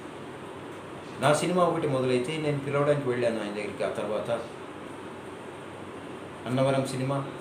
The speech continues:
రామానాయుడులో జరుగుతున్నప్పుడు నేను వెళ్ళాను ఆయన దగ్గరికి. "సార్, నేను సినిమా చేస్తున్నాను, నేను బద్రి ఫలానా సినిమాకి అసిస్టెంట్ డైరెక్టర్గా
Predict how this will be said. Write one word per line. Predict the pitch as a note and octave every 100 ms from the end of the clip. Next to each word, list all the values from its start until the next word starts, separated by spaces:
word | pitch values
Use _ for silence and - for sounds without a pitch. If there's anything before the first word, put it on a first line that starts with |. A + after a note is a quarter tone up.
| -
రామానాయుడులో | A2+ B2 B2 B2 A#2+
జరుగుతున్నప్పుడు | A2+ A2 - A#2+ C3
నేను | A2+
వెళ్ళాను | G#2+ A2+ A#2
ఆయన | G2
దగ్గరికి. | F2+ F2+ F#2+ - - - - - - - -
"సార్, | B2+ C3
నేను | B2
సినిమా | A2+ B2 B2
చేస్తున్నాను, | A2 F#2+ - F2+ F2+ G#2 -
నేను | G#2+ G#2
బద్రి | G#2 A#2+ B2 B2 - - - - -
ఫలానా | A#2 A#2 A#2+
సినిమాకి | A#2+ B2 C3 C3
అసిస్టెంట్ | - - C#3+
డైరెక్టర్గా | C3+ B2+ - A#2